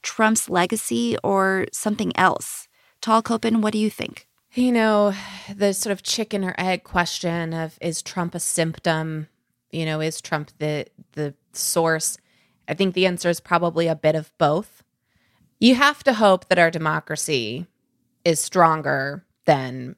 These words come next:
Speaker 2: attempts to subvert it. And certainly, you know, there were notes of optimism in my conversations that even after the insurrection that night,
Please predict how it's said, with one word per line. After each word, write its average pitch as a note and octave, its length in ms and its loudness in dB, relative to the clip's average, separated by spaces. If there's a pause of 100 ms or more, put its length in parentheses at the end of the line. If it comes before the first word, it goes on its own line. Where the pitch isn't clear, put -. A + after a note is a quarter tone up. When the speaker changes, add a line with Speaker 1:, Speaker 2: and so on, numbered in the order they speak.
(120)
Speaker 2:
attempts - 460 -2
to D3+ 120 -8
subvert - 460 -6
it. - 260 -12
And F#3 160 2
certainly, F#3+ 760 0
you E3 220 -4
know, D#3 180 0
there F#3 220 4
were A3+ 260 2
notes F#3 320 -2
of D#3 80 -8
optimism C#3+ 960 -8
in D#3 180 -4
my C#3+ 140 -6
conversations C3+ 1040 -6 (480)
that F3 400 0 (480)
even A3+ 260 0
after B3 240 2
the A#3+ 120 -2
insurrection B3 720 -2
that D#3+ 300 2
night, F3+ 460 -2